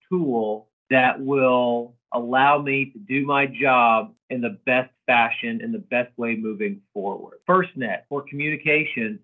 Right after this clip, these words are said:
is that tool for me to use that. And if I'm talking to other members of public safety, I would say you absolutely need to look at FirstNet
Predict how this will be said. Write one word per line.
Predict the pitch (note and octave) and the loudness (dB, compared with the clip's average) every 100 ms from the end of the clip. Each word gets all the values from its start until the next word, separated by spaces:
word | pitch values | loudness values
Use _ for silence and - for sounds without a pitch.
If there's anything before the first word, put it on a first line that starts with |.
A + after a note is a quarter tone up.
| _ - | _ -6
is | D3 D3 B2+ | -2 -2 0
that | B2+ B2 - _ | 0 0 -2 _
tool | C#3+ B2+ G#2+ G#2 - - | -2 -2 0 -4 -6 -6
for | |
me | A#2 A#2+ | -4 -4
to | - | -6
use | G#2+ G#2+ G#2+ - | -4 -4 -4 -2
that. | F2 - _ - | -4 -4 _ -4
And | B2+ B2+ B2 B2 A#2+ | 2 4 4 2 0
if | C3 B2 | -2 0
I'm | C3 C#3+ C#3+ | 2 2 0
talking | C#3 C3+ C3+ C3 B2 - | 2 2 2 -2 -10 -6
to | B2 A#2+ | -6 -2
other | C3+ C#3+ D3 C#3 C#3+ C#3+ - | 0 2 4 4 2 -2 -10
members | A#2+ C3+ C#3 C#3 A#2+ | -2 0 2 0 -2
of | - | -4
public | C#3+ C3+ C3 - | -2 -2 -8 -2
safety, | C3+ D3+ C#3+ D#3+ F3+ F3 _ | 0 0 -2 -4 -4 -8 _
I | B2+ C3+ | 2 2
would | C3 C3+ C3+ - | 2 -2 -6 -4
say | B2+ B2 A#2+ A#2 A#2 A2+ - _ - | 0 2 2 0 0 -2 -8 _ -6
you | C#3 - | -6 -2
absolutely | A#2+ C3+ C3+ - C3+ B2+ C#3+ D#3 B2+ A#2 G2+ F#2+ - _ | 0 0 0 -6 -4 -2 -2 -4 -4 -4 -4 -6 -12 _
need | C3 C3+ | -4 -2
to | C3 | -2
look | A#2+ C3 C3+ | -2 -2 -2
at | C3 - | -6 -4
FirstNet | B2+ G#2+ - F2+ | -4 -4 -6 -8